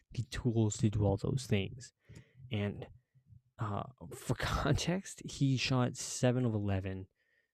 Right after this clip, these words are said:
from three. At seven-foot-four,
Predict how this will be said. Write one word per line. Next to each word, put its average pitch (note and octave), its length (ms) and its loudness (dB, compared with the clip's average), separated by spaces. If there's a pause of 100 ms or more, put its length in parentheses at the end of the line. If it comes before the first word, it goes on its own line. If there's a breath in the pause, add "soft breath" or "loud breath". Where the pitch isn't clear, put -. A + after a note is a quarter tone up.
(140)
from G2+ 320 -4 (240)
three. A2 420 2 (1200)
At A#2+ 100 -8
seven-foot-four, E3+ 1160 0